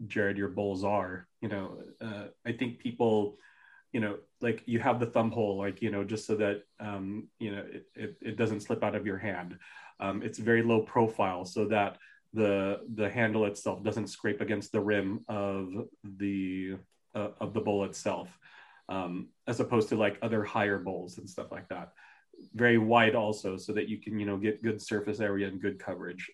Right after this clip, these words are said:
Like, those are just things that, you know, I always wanted in a bowl, and it's nice to see,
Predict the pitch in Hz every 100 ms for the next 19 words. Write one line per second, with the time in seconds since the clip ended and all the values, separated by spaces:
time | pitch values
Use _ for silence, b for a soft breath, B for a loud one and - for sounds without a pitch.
0 | - 107 - _ _ _ _ 117 120 135
1 | 131 123 120 - - 117 117 - 120 117
2 | 113 113 107 - b b b b b _
3 | 117 104 95 90 87 _ _ _ _ _
4 | 113 110 110 117 113 98 101 104 110 127
5 | 131 131 - _ _ _ _ - 139 139
6 | 139 139 151 147 120 104 101 107 - 104
7 | - - - 113 110 104 104 - - 113
8 | - 107 104 104 107